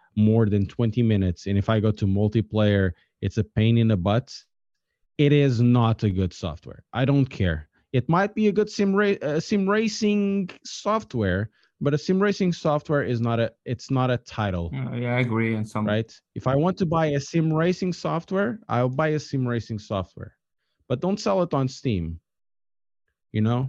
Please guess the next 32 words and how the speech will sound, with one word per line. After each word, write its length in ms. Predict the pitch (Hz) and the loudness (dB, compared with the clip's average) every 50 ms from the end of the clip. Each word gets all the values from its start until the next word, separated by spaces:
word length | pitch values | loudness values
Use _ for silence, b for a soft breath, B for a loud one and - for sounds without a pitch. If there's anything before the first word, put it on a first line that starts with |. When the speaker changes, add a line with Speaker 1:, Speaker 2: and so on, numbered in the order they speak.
| 180 226 | -4 -4
Speaker 2:
Okay. 300 | - - 131 160 - - _ _ _ _ _ | -4 -2 -4 -4 -4 -10 _ _ _ _ _
Makes, 180 | 117 120 - - | -8 -8 -2 0
makes 200 | 113 131 131 - | 0 0 0 0
sense. 300 | - 104 113 147 147 - | 0 0 0 0 -2 -2
I, 100 | 113 110 107 104 104 | -2 -2 -2 -2 -2
I 140 | 107 104 104 | -2 0 0
agree 320 | 107 107 101 107 107 107 104 | 0 0 0 0 0 0 0
in 120 | 104 98 | 0 -2
parts. 440 | 95 107 104 107 113 117 - - - b b b b b b - | -2 -2 -2 -2 -2 -4 -6 -14 -20 b b b b b b -4
I 60 | 110 | 0
was 120 | 110 113 113 | 0 2 0
just, 160 | 117 117 - | 0 0 0
uh, 80 | 131 - - - - _ _ _ _ | -2 -2 -4 -8 -20 _ _ _ _
I 160 | - 117 123 123 | -2 0 0 0
think 460 | 123 - - - 143 135 127 123 127 | -2 -4 -6 -2 2 2 2 2 0
that, 440 | 120 113 113 113 113 113 - - - - - _ _ _ _ _ _ _ _ _ _ _ _ _ _ _ _ _ _ _ _ _ | -4 -4 -4 -6 -6 -8 -12 -20 -20 -20 -20 _ _ _ _ _ _ _ _ _ _ _ _ _ _ _ _ _ _ _ _ _
I 60 | - | -4
think 160 | - 123 117 104 | -2 -2 -2 0
w-, 380 | 113 117 113 113 117 113 - - _ | -2 -2 -2 -2 -2 -4 -6 -12 _
as 140 | - 123 120 | 0 2 2
a 60 | 127 | 2
community, 500 | 127 127 - 131 127 131 135 131 131 123 | 0 2 6 6 8 8 6 4 2 0
I 60 | 117 117 | -2 -2
think 240 | - 117 113 - | -2 -4 -4 -4
we 80 | 113 110 | -4 -2
are, 180 | 113 110 101 - - 120 120 110 - - | -2 -2 -2 -2 0 0 0 0 -2 0
we 220 | 117 123 123 120 | 0 2 2 4
are 180 | 117 110 107 110 | 2 2 0 0
a 60 | 107 | -2
little 180 | 110 110 110 | -4 -4 -4
bit 200 | 110 113 110 - | -6 -6 -8 -6
the 160 | - 117 - | -8 -10 -10